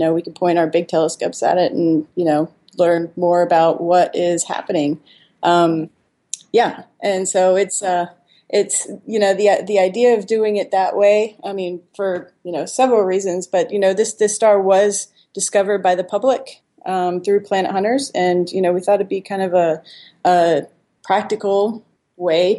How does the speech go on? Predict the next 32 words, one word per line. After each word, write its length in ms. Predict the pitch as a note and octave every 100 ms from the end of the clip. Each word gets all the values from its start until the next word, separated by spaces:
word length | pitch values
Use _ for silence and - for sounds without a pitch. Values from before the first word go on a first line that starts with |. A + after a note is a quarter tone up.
| -
to, 680 | G3 F#3 F3 E3+ E3+ E3 - _ _ _ -
um, 440 | F#3 F3+ F3 E3+ _
continue 800 | - G3+ - G#3+ G#3+ G3+ G3+ F#3+ F3+
the 240 | F#3+ F3+ E3+
research 420 | F3+ F3+ F3+ -
on 120 | F#3
this 160 | F3 F3
star, 180 | F3 F3
because 300 | F3 F#3+ E3+
there 120 | F3
was 180 | E3+ E3
a 40 |
lot 160 | D#3+ D#3+
of 80 | -
public 320 | F3 D#3 D3
interest, 480 | F#3+ F3 D#3+ F3+ -
is 260 | F3+ D#3+ -
to, 160 | G3
you 280 | F3+ F3 F#3
know, 140 | E3+
have 220 | E3 F3 E3+
a 40 |
campaign 460 | F#3 F3+ F3 F#3 F3
like 200 | E3 -
this 260 | F3 E3
so 120 | F3
people 240 | E3 F#3 F3+
can 160 | F3
still 240 | E3+ - F#3
be 140 | E3+
involved 580 | E3 D#3+ D3+ D#3 D#3 -
and, 240 | D3+ D3